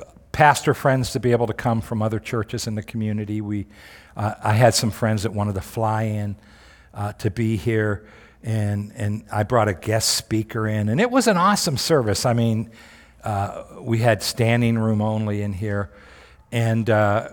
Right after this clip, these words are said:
when it was over, I was in the lobby just greeting people, and then it's thinning out, and a guy walks up to me. Now I almost think he could have been an angel because I never saw him again.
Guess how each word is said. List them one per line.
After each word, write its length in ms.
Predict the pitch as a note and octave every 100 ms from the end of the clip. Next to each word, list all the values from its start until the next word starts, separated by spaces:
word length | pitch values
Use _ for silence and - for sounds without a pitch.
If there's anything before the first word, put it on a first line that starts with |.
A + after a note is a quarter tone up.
| -
when 180 | C3
it 80 | C#3+
was 200 | C#3 A#2+
over, 500 | - F3+ A#3+ C3+ A2+
I 80 | B2
was 180 | D3+ A#2+
in 120 | A2+
the 60 | A2
lobby 440 | A2+ A#2+ B2 A2+
just 260 | - A2 -
greeting 380 | A#2 A2+ C3 B2
people, 520 | B2 A#2+ - B2+ A#2+
and 160 | A2+
then 300 | B2 B2 - -
it's 240 | D#3 D3 -
thinning 420 | - E3+ F#3 F3+
out, 340 | A#2 B2+ D#3
and 140 | B2+ C3
a 40 |
guy 280 | A#2+ E3 A#3
walks 360 | G3+ E3+ - G3+
up 160 | -
to 60 | C#3+
me. 180 | B2+ - - - - - -
Now 180 | D3+ A#3
I 160 | B3+
almost 340 | G3 F3 D3+ -
think 180 | D#3+ -
he 100 | B2+
could 240 | - G3+
have 80 | E3
been 140 | D3
an 100 | C3+
angel 320 | C3+ B2+ G#2
because 280 | G2+ A2+ B2
I 100 | C3+
never 220 | E3+ A3+
saw 280 | G3 - A#2+
him 100 | D#3
again. 360 | G2+ F#2+ G2